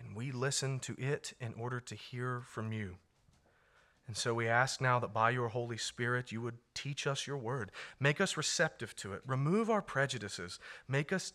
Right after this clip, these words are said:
teachable. Help us to receive the truth. Help us, teach us to obey you out of love and holy reverence. Help us to submit to your word out of gratitude for what you have done in Christ to save us from hell.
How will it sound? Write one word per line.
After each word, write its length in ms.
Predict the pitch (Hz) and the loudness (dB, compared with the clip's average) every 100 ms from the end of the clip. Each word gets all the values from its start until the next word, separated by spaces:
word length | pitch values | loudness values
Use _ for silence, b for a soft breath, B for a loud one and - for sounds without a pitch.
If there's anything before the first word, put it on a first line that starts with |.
| - | -10
teachable. 520 | - 139 135 101 98 | -8 -6 -6 -6 -4
Help 220 | 98 135 - | -2 0 0
us 140 | - | -4
to 140 | - | -4
receive 840 | 120 120 - - 131 139 143 135 - b b - | -4 -2 -2 -2 -4 -4 -4 -4 -10 b b -10
the 80 | 120 | -6
truth. 520 | - 135 110 - - _ _ b b b b b | 0 0 -2 -8 -20 _ _ b b b b b
Help 240 | - 143 151 | 4 6 6
us, 240 | 135 - b b b b - | 4 -2 b b b b -4
teach 280 | - 180 - | 2 4 8
us 340 | 117 - - - _ - b - | 6 6 -2 -4 _ -20 b 0
to 140 | 165 | 6
obey 380 | 147 123 143 147 | 6 6 6 8
you 400 | 156 139 113 92 _ _ _ _ _ _ _ _ _ - | 6 4 0 -4 _ _ _ _ _ _ _ _ _ 4
out 100 | 143 | 6
of 140 | 135 131 | 6 2
love 480 | 135 147 151 127 120 | 8 12 12 10 4
and 80 | |
holy 320 | 107 151 139 123 | 2 2 2 2
reverence. 680 | 123 131 117 101 92 - - | 6 4 2 -4 -4 -4 4
Help 180 | 156 180 | 6 6
us 120 | - | 4
to 100 | 160 | 4
submit 420 | - 151 143 160 | 2 2 4 2
to 140 | - 160 | 0 0
your 140 | 139 | 0
word 340 | 120 156 170 | 4 6 8
out 80 | 127 | 6
of 140 | 107 113 | 4 2
gratitude 680 | 123 156 170 143 123 120 | 8 10 8 4 -4 -4
for 100 | - | -2
what 220 | 123 135 | 2 2
you 140 | 139 156 | 2 -2
have 180 | 135 127 | 0 4
done 320 | 139 147 147 | 6 6 2
in 220 | 143 135 | -2 -4
Christ 500 | - 131 135 135 - | -4 2 2 2 -4
to 80 | 127 | -6
save 320 | - 131 135 | -2 0 0
us 100 | 131 | -2
from 200 | - 113 | -2 -2
hell. 320 | 127 127 107 | 0 0 -2